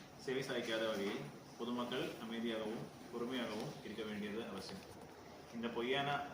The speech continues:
கதைகளை நம்பவோ அல்லது பரப்பவோ வேண்டாம் என்று அனைவரையும் கேட்டுக்கொள்கிறேன். வதந்திகளை பரப்புவது நமது மாவட்ட மக்களிடையே பயத்தையும் பீதியையும் உருவாக்க மட்டுமே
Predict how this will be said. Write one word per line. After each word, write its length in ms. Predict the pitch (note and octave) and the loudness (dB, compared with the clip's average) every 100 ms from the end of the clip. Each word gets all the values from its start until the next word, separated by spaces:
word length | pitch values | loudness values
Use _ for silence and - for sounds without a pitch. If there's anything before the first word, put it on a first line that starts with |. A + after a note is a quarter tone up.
| - - A#2 | -8 -6 -4
கதைகளை 400 | A2 A2 A2 G#2+ - - - - - - - - - - | 0 0 2 0 -2 -8 -12 -14 -14 -14 -14 -14 -14 -8
நம்பவோ 460 | A2+ A2+ A#2 G#2 - - - | -4 0 2 2 0 -4 -4
அல்லது 220 | A2+ A#2+ | 0 0
பரப்பவோ 420 | A#2 A2+ B2+ A#2+ | 2 2 2 2
வேண்டாம் 300 | G#2+ F#2+ F#2+ - - - - - - | 2 0 -2 -2 -8 -10 -12 -10 -4
என்று 260 | - G#2 - - - - - - | -2 0 -2 -4 -10 -14 -12 -4
அனைவரையும் 480 | A2 A#2+ A#2 A#2 C#3+ - | 0 2 4 2 0 -4
கேட்டுக்கொள்கிறேன். 560 | A#2+ G#2+ G#2+ F#2+ F2+ - - - - - - - - - - - | -4 -2 -2 -4 -6 -10 -12 -12 -14 -14 -14 -14 -12 -12 -14 -4
வதந்திகளை 440 | B2 C#3 D3 D3 | 0 4 4 6
பரப்புவது 600 | D3+ C#3 B2 A#2+ G#2+ A#2 - - - - | 6 6 4 2 2 2 0 -8 -12 -8
நமது 260 | A#2 B2 B2+ | -4 0 0
மாவட்ட 380 | A#2+ A#2 B2+ C3 | 2 2 2 2
மக்களிடையே 560 | A2+ A#2+ A2+ A2 G2 - - | 0 0 2 2 0 -4 -4
பயத்தையும் 500 | A2 A2+ A#2 A#2 B2+ - - G2+ | 0 0 0 0 -2 -4 -4 -4
பீதியையும் 460 | A2+ A#2+ A#2 G2+ - - - - | -2 0 0 0 -4 -8 -10 -8
உருவாக்க 340 | A#2 A#2 A2+ A#2 | -2 0 2 0
மட்டுமே 340 | G#2+ G2+ A2 | -2 -2 -4